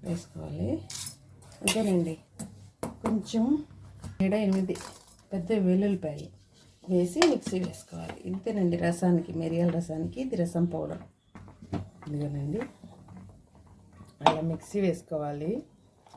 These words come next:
ఇదైతే కొంచెం మెదవలేదు, ఏం చేద్దాం, పడేయాలి. పోపులో వేస్తే వేస్తానులే. ఇలా వేసేసుకోవాలి.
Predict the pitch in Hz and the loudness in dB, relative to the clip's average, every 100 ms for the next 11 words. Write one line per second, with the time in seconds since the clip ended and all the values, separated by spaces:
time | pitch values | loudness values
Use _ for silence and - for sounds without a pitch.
0 | - - _ 170 165 156 165 170 147 147 | -20 -20 _ -4 -2 -2 -4 -4 -4 -4
1 | 151 147 151 151 151 - - 226 175 226 | -6 2 2 2 -6 -10 0 2 4 4
2 | 202 190 180 175 160 202 - - - - | 4 4 4 2 0 -6 -10 -20 -20 -20
3 | - 220 160 104 98 - - - - - | -6 -2 0 0 -2 -6 -18 -20 -20 -20
4 | - _ 165 156 156 170 185 180 - 180 | -20 _ -4 -4 2 4 4 2 0 2
5 | 180 175 - 170 165 185 208 170 - - | 2 0 -2 0 2 2 0 -4 -10 -20
6 | - - - - - - - - - - | -20 -20 -20 -20 -18 -14 -10 -10 -8 -10
7 | - - - - - 156 151 151 151 - | -12 -16 -18 -18 -14 -4 0 2 0 -4
8 | 147 - - 147 135 | -8 -8 -8 -8 -8